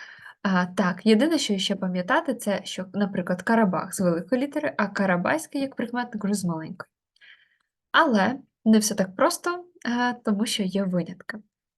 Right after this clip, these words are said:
Я їх так спеціально розбила на такі категорії: міста, географічні назви, народи і титули. Е, чому це винятки? Наприклад, беремо першу групу. Це Нью-Йорк, Цюрих і Мекка.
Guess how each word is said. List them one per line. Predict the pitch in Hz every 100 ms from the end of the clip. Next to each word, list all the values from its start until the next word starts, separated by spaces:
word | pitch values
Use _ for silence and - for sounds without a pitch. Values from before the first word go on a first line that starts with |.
| _ _ _ _ _ -
Я | 214 247
їх | 269 220
так | 196
спеціально | - 233 220 196 196 175
розбила | 190 185 185 185 185
на | 180 180 - - - -
такі | 190 185
категорії: | - 226 214 175 165 196 233
міста, | 262 240 - 214 233 240
географічні | 202 196 190 190 - 175
назви, | 185 269 233
народи | 190 175 190 202
і | - 208
титули. | - 175 - - 226 _ _ - - - - -
Е, | 190 170 -
чому | - 240 254 381
це | -
винятки? | 220 185 180 175 233
Наприклад, | 302 - 175 175
беремо | 185 294 285
першу | 214 214 185
групу. | 180 - -
Це | - 208
Нью-Йорк, | 190 214 320 403 -
Цюрих | - 233 277 269 220
і |
Мекка. | 175 156 - -